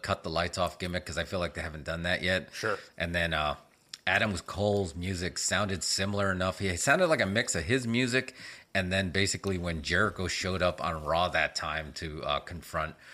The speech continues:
Speaker 1: Rock, and I thought that worked really well,
Speaker 2: That
Speaker 1: having
Speaker 2: music
Speaker 1: it.
Speaker 2: was awesome. I
Speaker 1: Yeah.
Speaker 2: was gonna find that track 'cause I wanna hear it again.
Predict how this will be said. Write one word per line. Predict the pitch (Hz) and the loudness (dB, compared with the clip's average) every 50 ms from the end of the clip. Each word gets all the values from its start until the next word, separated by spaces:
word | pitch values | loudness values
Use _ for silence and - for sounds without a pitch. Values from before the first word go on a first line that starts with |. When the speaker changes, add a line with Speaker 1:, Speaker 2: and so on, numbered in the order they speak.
| - - - - _ - | -20 -20 -20 -20 _ -2
Speaker 1:
Rock, | 78 73 69 65 - - - - - | 0 2 2 2 0 -2 -8 -8 -6
and | 80 78 76 73 71 69 - - - _ _ _ - - | -6 -6 -6 -6 -8 -10 -12 -12 -14 _ _ _ -6 -4
I | 87 82 | -4 0
thought | - 92 85 76 80 | 2 0 0 2 2
that | 90 90 - - | 0 0 0 -2
worked | 87 85 87 85 - - - 101 80 90 | -4 -4 -4 -4 -4 -6 -8 -12 -10 -8
really | 104 98 87 87 87 85 82 80 80 76 | -6 -4 -2 0 0 0 0 -2 -2 -4
well, | 69 76 76 76 76 73 | -2 0 2 2 2 2
Speaker 2:
That | - 120 135 | 2 2 2
Speaker 1:
having | 165 180 180 | 2 4 4
Speaker 2:
music | 185 160 127 135 117 | 4 4 4 2 0
Speaker 1:
it. | |
Speaker 2:
was | 117 104 | 0 2
awesome. | 107 107 113 - - 90 - - - | 2 2 2 2 -2 -6 -8 -8 -2
I | 92 90 | 0 2
Speaker 1:
Yeah. | 80 | 2
Speaker 2:
was | - 110 | 2 2
gonna | 123 127 120 | 0 0 0
find | - - 123 120 120 | 2 2 2 2 0
that | 113 104 - | 0 -2 -2
track | - 101 98 92 - | 2 2 2 2 0
'cause | 95 98 | -2 -6
I | 101 | -6
wanna | 98 98 | -4 -4
hear | 87 95 95 | -4 -4 -2
it | 95 | -2
again. | 92 95 90 | -2 -2 -6